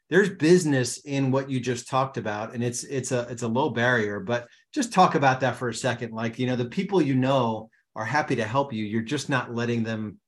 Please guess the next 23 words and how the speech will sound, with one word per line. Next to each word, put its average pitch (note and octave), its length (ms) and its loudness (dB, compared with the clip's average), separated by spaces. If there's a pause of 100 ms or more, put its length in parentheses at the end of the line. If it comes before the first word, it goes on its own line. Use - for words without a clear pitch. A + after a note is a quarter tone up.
(320)
into C3 300 -2
your A#2 200 0
world B2 460 0
and A2 180 -6
sending A#2+ 380 -2
out A#2 240 -4
newsletters A#2 720 -2
and A2 120 -4
just A#2+ 220 -8
doing A#2+ 280 0
the A2+ 100 0
video A#2+ 300 0
marketing A#2 460 -2
or, G#2+ 240 -6
or G#2+ 80 -8
that A2 220 -4
sort G#2 160 -8
of G2 40 -14
stuff. G2+ 220 -10
But A#2 100 -8
it A#2 80 -6
starts D#3 380 0
with, B2 260 -2